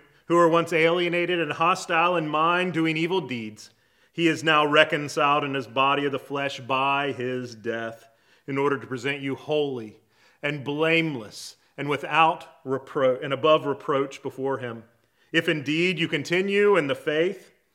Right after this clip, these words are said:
stable and steadfast, not shifting from the hope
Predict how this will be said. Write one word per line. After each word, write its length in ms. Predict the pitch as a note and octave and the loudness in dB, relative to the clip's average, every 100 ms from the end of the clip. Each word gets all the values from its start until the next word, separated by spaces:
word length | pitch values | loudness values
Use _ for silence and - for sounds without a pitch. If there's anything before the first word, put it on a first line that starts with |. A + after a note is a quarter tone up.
| _ _ | _ _
stable 580 | - - F3+ F3+ F#3 F#3+ | -16 -6 2 4 4 2
and 140 | E3+ E3 | 0 -2
steadfast, 640 | - E3+ - D#3 C#3 - | 0 0 0 -4 -4 -2
not 260 | G3 G3+ - | -2 -2 -2
shifting 680 | - G#3+ G#3+ - F#3+ F#3+ | -4 -2 -4 -2 -2 0
from 180 | F#3 D3 | -2 -2
the 120 | C3 | -2
hope 520 | A#2+ F3 F3+ G3 - | -2 0 0 0 -6